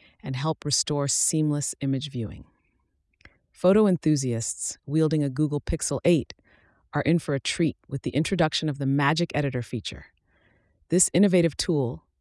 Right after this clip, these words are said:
is set to revolutionize your photographic edits and will be guiding you through the techniques to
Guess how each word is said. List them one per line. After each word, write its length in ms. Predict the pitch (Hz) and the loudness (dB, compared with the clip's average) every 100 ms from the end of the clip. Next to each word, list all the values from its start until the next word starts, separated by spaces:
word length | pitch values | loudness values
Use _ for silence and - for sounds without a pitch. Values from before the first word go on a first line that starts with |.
| _ | _
is 100 | 139 | -4
set 300 | - 127 - | 0 0 0
to 100 | - | -4
revolutionize 960 | 139 160 175 175 165 - 151 139 135 | 2 2 4 2 2 2 0 0 -2
your 260 | 143 156 156 | 0 0 0
photographic 640 | - 143 143 131 123 127 | -2 -4 -2 -2 -2 -6
edits 460 | - 113 80 - - _ _ _ _ _ | -4 -6 -6 -10 -12 _ _ _ _ _
and 120 | 147 | -4
will 100 | 147 | -2
be 160 | 143 139 | -2 -4
guiding 400 | - 156 175 175 | 2 4 4 4
you 120 | 143 139 | 2 0
through 200 | - 139 | -4 -4
the 80 | |
techniques 760 | - 143 - 151 170 - - - | -4 -6 -2 0 0 -4 -12 -12
to 100 | - | -12